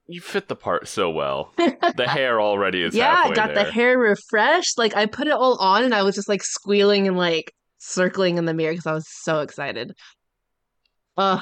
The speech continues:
Speaker 2: cosplay is so fun. So I'm excited for that. Um, gonna do, yeah, Bo and Yasha one day, and then the other day, I'm not gonna say, I'm gonna keep that one a surprise, but it's, like, a low-key casual cosplay that I'm gonna do with Chess.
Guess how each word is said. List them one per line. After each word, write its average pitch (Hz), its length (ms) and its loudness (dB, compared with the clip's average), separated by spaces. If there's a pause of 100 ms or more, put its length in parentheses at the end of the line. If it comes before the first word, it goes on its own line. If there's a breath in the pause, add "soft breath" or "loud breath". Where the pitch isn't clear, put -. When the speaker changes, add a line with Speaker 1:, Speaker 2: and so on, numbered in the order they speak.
(100)
Speaker 2:
cosplay 160 440 -6
is 151 100 -12
so 147 160 -10
fun. 135 360 -14
So 156 360 -2
I'm 165 160 -4
excited 180 380 -4
for 185 100 -4
that. 156 320 0 (380)
Um, 151 680 -4 (160)
gonna 190 180 -2
do, 180 300 2
yeah, 165 300 0
Bo 180 240 0
and 196 100 -2
Yasha 175 540 0
one 165 200 -2
day, 156 400 -2
and 151 240 -8
then 151 540 -6 (460)
the 165 180 -4 (140)
other 185 400 0
day, 160 720 0
I'm 165 160 -4
not 190 160 0
gonna 254 160 2
say, 233 200 2
I'm 208 160 2
gonna 214 160 2
keep 196 140 -8
that 170 120 -2
one 160 120 -4
a - 20 -10
surprise, 151 400 -8
but 180 100 -6
it's, 196 80 -2
like, 226 140 0
a 226 80 2
low-key 190 520 0
casual 170 520 0
cosplay 151 480 -6
that 151 100 -4
I'm 165 80 -8
gonna 151 160 -8
do 147 100 -10
with - 140 -12
Chess. - 600 -14